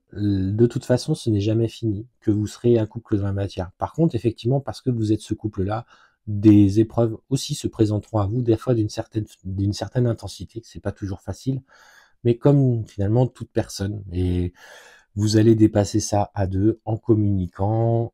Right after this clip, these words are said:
en faisant preuve de bienveillance l'un envers l'autre et de ne pas toujours être réactionnaire. Parce que les deux ont quand même un ego qui est assez fort, hein, faut pas, faut pas l'oublier, personne n'est parfait, et, euh, y compris les flammes jumelles, ça, ça serait mentir que de dire l'inverse. Et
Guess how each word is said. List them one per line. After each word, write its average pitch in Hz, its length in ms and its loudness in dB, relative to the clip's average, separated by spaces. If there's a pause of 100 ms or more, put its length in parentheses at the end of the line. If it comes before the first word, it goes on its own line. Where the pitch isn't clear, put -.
en 92 560 -4
faisant 98 280 -6
preuve 101 200 -6
de 98 100 -2
bienveillance 95 580 -4
l'un 90 100 -2
envers 82 320 -4
l'autre 117 320 2
et 85 60 -8
de 85 80 -12
ne 80 60 -12
pas 95 180 -4
toujours 98 340 -6
être 92 140 -6
réactionnaire. 92 720 -6 (460)
Parce - 160 -12
que 175 100 8
les 147 160 8
deux 120 160 6
ont 107 160 6
quand 90 140 -4
même 98 180 -8
un 82 100 -14
ego 98 240 -8
qui 95 140 -10
est 85 40 -6
assez - 200 -12
fort, 131 260 -2
hein, 117 80 -4
faut 90 180 -16
pas, 85 340 -10
faut - 100 -20
pas 85 160 -8
l'oublier, 82 480 -6
personne 92 340 -8
n'est 82 120 -4
parfait, 101 520 -8
et, 76 100 -10
euh, 69 60 -14 (160)
y - 80 -20
compris - 320 -12
les 82 120 -4
flammes 80 180 -12
jumelles, 98 400 -8
ça, - 180 -16
ça - 160 -14
serait 80 440 -10
mentir 82 400 -10
que - 100 -14
de 76 60 -12
dire 73 160 -14
l'inverse. 76 420 -10 (720)
Et 113 320 2